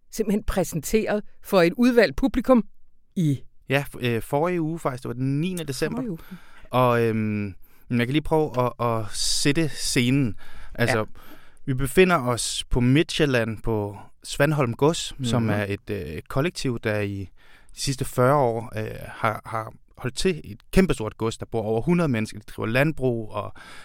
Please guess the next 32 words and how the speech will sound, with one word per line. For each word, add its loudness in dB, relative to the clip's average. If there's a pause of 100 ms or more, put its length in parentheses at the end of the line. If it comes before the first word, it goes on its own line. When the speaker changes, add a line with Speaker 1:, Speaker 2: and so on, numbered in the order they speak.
Speaker 2:
nogle 6
arbejder 4
ude, 4
og 0
de 0
har 4
ligesom -2
sådan, -4 (600)
altså -2
virkelig 0
et -4
reelt -4
gods -8
med -12
store -4
staldbygninger -6
og -12
hovedbygning. -6
Det 4
hele 6
er 4
sådan -4 (280)
ret, 4 (160)
øh, 0
majestætisk, -4
ikke? 2
Speaker 1:
Mm. -2 (340)
Speaker 2:
Og 0
så 6
hen 2
på, 2
øh, -6